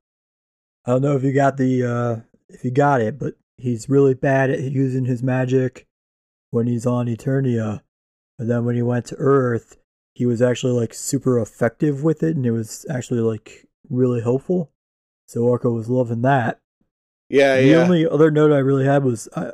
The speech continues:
Speaker 1: why would they not take Battle Cat with them to Earth?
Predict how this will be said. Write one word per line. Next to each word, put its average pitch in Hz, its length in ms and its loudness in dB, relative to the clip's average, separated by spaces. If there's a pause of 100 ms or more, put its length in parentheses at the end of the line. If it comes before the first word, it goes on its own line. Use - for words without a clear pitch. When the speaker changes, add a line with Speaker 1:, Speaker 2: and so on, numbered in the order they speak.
Speaker 1:
why 139 400 0
would 165 180 -2
they 143 100 2
not 135 240 -2
take - 300 -4
Battle 135 320 2
Cat 127 300 -8
with 123 260 -4
them 117 400 -4 (300)
to - 100 -14
Earth? 135 540 0